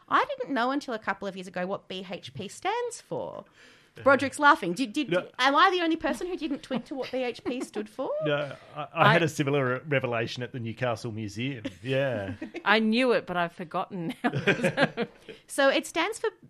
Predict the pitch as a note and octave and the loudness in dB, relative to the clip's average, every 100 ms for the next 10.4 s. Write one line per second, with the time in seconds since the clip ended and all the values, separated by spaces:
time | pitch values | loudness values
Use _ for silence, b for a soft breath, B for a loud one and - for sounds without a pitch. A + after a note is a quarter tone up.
0 | G#3+ D4+ F4 F4+ - - C#4 C4 A#3 G#3+ | -6 -4 -2 -4 -4 -6 -4 -4 -6 -6
1 | G#3+ G#3 - G3+ A3 A3 - A3 G#3 - | -2 -2 -2 -4 -2 -2 -4 -10 -10 -8
2 | A#3+ A#3 G3+ - F#3 G3 F3 F3+ - F3 | -6 -6 -8 -12 -10 -2 -2 -2 -8 -8
3 | D#3+ E3 - D2 - b b b - G#3 | -6 -8 -10 -14 -14 b b b -4 -2
4 | G3+ F3 G#3+ - _ C4 D4 D4+ C4 D4+ | 0 -2 -6 -6 _ 0 4 4 2 -2
5 | C#4+ - - B3 B3 C4 A3 F#3+ F#3 G3 | -2 -6 -4 -2 -2 -4 -6 -6 -6 -8
6 | - F#3+ F#3 F#3 G3+ A3 C4+ A#3+ G3+ F#3 | -2 0 0 -2 0 0 0 -2 -4 -2
7 | G3+ G#3+ G#3 G3 F3 E3+ E3 F3+ F3+ F3 | -2 0 -2 -6 -8 -4 -4 -6 -8 -6
8 | E3 E3 - D#3 E3+ - E3 D#3+ E3+ D3 | -6 -8 -10 -8 -8 -8 -6 -6 -6 -8
9 | F3 - F3+ A3 C#4+ A#3 G#3 A3 B3+ D4 | -10 -4 0 0 -2 -6 -4 -2 -2 -2
10 | C4+ C#4 - | -6 -6 -8